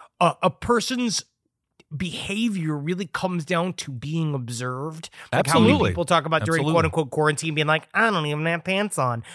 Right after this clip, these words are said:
Speaker 1: But if you're in solitary confinement, at some point, does it matter if you have clothes on?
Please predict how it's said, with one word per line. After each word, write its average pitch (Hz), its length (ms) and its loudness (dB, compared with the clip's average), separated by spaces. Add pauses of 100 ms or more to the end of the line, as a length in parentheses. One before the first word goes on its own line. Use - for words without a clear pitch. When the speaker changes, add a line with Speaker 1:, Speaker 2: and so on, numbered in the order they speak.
(120)
Speaker 1:
But 214 80 0
if 208 140 0
you're 262 300 4
in 233 300 6
solitary 196 580 4
confinement, 180 720 4
at 170 140 -2
some 214 180 4
point, 220 320 0 (200)
does 190 280 6
it 226 180 6
matter 202 500 4 (140)
if 214 220 4
you 233 160 8
have 214 220 4
clothes 226 300 6
on? 110 200 -2